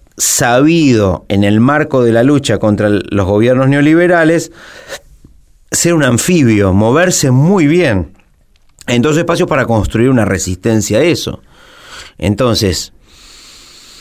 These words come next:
Evo es un, es un, es un dirigente que, si bien tiene un origen indígena, si bien también tiene un origen sindical, por esas cosas de la vida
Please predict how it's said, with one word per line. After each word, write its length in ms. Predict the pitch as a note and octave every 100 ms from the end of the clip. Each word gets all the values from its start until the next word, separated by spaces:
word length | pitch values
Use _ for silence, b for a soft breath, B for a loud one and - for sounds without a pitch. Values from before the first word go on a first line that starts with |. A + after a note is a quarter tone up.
| B B B _ -
Evo 380 | E3+ F3+ G#3 F3+
es 240 | F3 F3
un, 400 | G#3 G3 F#3+ E3+
es 260 | - D#3+ -
un, 220 | F3 E3
es 220 | - D3 D#3
un 120 | D3
dirigente 720 | C#3 C3+ C3+ A#2+ G2+ A2 G2
que, 400 | - B2+ G2+ D2+ - _ _
si 360 | - - A2+ A#2+
bien 540 | D3+ E3+ A#2 F2 - - _ _ _ -
tiene 760 | - A2+ G#2+ G#2 G2+ G2 G2 G2
un 180 | F#2+ G2
origen 380 | G2 G2+ A#2+ B2+
indígena, 640 | D#3+ F3 F3 - D3+ D3
si 240 | - G#2
bien 300 | G2+ A2 A2
también 320 | G#2 G2+ G2+ G2
tiene 160 | G#2
un 40 | G#2
origen 320 | G#2+ G#2 B2
sindical, 760 | C#3 F3+ G3+ G#3+ G3 G3 G#3+ G#3 B B B B _ _ _ _ _ _ _ _ - -
por 180 | A2 A#2+
esas 220 | B2 B2+
cosas 300 | - C3+ D#3
de 60 |
la 140 | E3+ F3+
vida 640 | F3+ E3+ E3 E3+ G3 G#3+